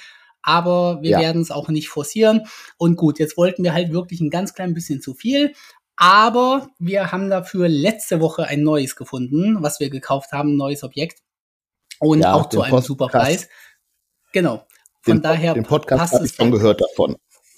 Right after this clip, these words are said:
Speaker 1: Ach, du, den hast du schon gehört. Ja, genau, da gibt
Speaker 2: Den
Speaker 1: es
Speaker 2: hab ich schon gehört. <laughs> Ja.
Speaker 1: Da gibt es,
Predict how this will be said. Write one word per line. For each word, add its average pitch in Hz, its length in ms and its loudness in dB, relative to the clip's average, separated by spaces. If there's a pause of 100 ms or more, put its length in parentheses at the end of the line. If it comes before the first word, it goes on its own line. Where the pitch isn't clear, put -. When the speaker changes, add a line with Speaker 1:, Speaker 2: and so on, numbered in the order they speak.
(220)
Speaker 1:
Ach, 302 220 4
du, 311 180 0
den 277 180 4
hast 285 160 4
du - 60 -10
schon 254 160 -2
gehört. 185 200 0
Ja, 220 280 2
genau, 214 360 2
da 196 100 0
gibt 185 200 -4
Speaker 2:
Den 160 100 2
Speaker 1:
es 143 80 0
Speaker 2:
hab 170 160 2
ich - 60 -4
schon 156 180 0
gehört. 110 480 2
<laughs> - 340 -8
Ja. 127 340 0 (460)
Speaker 1:
Da 190 100 2
gibt 160 240 -2
es, 147 160 -2